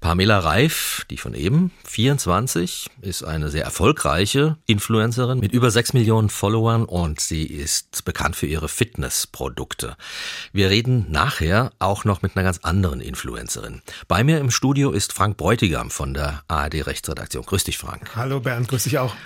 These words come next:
Speaker 1: Warum bist du da, Frank? Das Geschäftsmodell der Influencerinnen ist rechtlich umstritten. Der Hauptvorwurf lautet Schleichwerbung. Pamela Reif,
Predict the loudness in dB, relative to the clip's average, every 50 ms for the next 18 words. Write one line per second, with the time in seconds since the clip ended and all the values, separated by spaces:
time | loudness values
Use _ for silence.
0 | -20 -12 -6 -2 0 4 4 6 6 6 4 4 2 2 4 4 4 2 2 0
1 | 0 0 2 2 2 2 2 0 0 2 2 2 2 0 -2 -2 0 0 0 0
2 | -2 -2 -4 -6 -2 -2 -2 -2 0 -2 -2 0 2 2 2 2 2 2 2 2
3 | 0 0 0 0 -2 -2 -2 -4 -4 -6 -6 -6 -6 -6 -4 -4 -4 -2 -2 -2
4 | 0 0 0 0 0 0 0 -4 -6 _ -8 -6 -4 -4 -6 -6 -8 -10 -8 -6
5 | -6 -4 -6 -6 -6 -6 -6 -6 -6 -8 -10 -10 -12 -10 -10 -8 -8 -6 -2 -2
6 | -2 0 2 2 2 2 2 0 -4 -12 -12 -12 -12 -12 -14 -14 -18 -12 _ -2
7 | -2 0 0 0 -2 -4 -4 -4 -4 -4 -2 -2 -2 -2 -2 -2 -2 -4 -4 -8
8 | -8 -8 -10 -14 -14 -10 -6 -6 -4 -2 -4 -4 -4 -4 -8 -12 -12 _ _ _
9 | -10 -8 -6 -4 -2 0 0 0 0 0 -2 -2 -4 -6 -6 -8 -10 -10 -12 -12
10 | -14 -16 -20 _ -20 -20 -18 -18 -18 -16 -18 -18 -18 -20 -20 -20 _ _ -2 0
11 | 0 2 2 2 2 0 0 0 0 0 0 0 -2 -4 -8 -10 -12